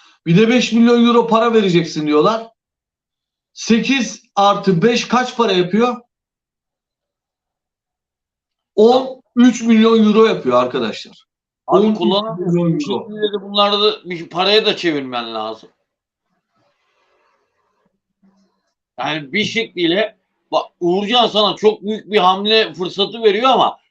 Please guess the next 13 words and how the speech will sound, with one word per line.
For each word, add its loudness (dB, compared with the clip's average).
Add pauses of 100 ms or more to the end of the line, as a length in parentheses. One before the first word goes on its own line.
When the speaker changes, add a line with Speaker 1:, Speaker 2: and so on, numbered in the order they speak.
(380)
Speaker 2:
ben 0
bu 2
yabancı 2
kural 2
mevzusunun -4
da 2
arkadaşlar -2 (460)
daha 2
hala 4
bitmiş -12
bir -10
şeyin -4
olmadığını -2